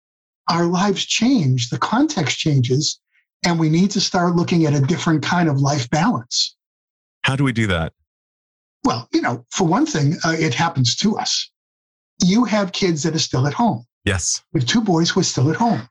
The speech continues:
Speaker 1: Parenting is a major part of what you're doing.
Speaker 2: Huge.
Speaker 1: You know, your relationship is built around those kids. Your work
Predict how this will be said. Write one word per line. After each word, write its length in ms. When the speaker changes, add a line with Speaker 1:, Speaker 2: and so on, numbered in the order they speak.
Speaker 1:
Parenting 440
is 120
a 40
major 380
part 440
of 260
what 220
you're 120
doing. 360
Speaker 2:
Huge. 360
Speaker 1:
You 100
know, 280
your 180
relationship 800
is 140
built 360
around 380
those 200
kids. 500
Your 240
work 460